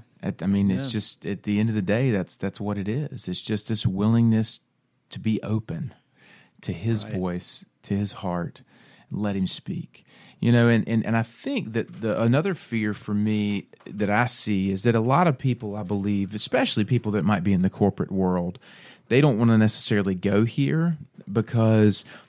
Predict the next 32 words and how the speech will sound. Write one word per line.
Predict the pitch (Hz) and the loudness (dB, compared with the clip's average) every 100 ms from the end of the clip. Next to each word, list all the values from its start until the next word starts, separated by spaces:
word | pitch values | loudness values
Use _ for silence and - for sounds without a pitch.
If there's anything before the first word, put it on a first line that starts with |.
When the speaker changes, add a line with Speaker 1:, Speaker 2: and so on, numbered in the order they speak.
| _ | _
Speaker 1:
they | 107 | 0
feel | - - 151 147 123 | 0 2 6 8 8
like | 104 101 98 - | 4 2 0 -2
that | 95 - | -4 -2
God's | - 107 98 | 0 0 0
gonna | - 101 95 | -2 -2 -2
say, | - 98 | 0 0
"Well, | 95 | 0
you | 98 | 0
gotta | 104 101 | -2 -2
give | 101 | -4
up | 98 - | -4 -4
your | 92 | -6
job | 87 104 98 98 92 | -2 0 0 0 0
and | 95 95 | -2 0
move | 98 95 90 - | 0 0 -4 -8
to | 95 - | -8 -6
Africa | 101 98 92 92 104 90 95 73 | -6 -4 -6 -8 -4 -2 -2 -2
and | 90 90 | 0 0
start | - 101 92 | 0 0 0
an | 90 | 0
orphanage," | 104 113 107 82 80 - - - - - | 0 -2 0 0 0 -2 -12 -14 -14 -8
or | 92 | -4
whatever. | 90 101 92 80 | -4 -4 -4 -6
Speaker 2:
Yeah, | 90 | -8
become | 101 - 143 | -4 0 2
the | 139 | 0
kid | - 123 | -2 -2
on | 113 104 | -2 -6
the | |
poster. | 98 104 101 - 95 95 _ _ _ _ | -6 -6 -8 -10 -16 -18 _ _ _ _
Speaker 1:
Exactly. | 135 110 117 107 - - | -6 4 6 6 2 -4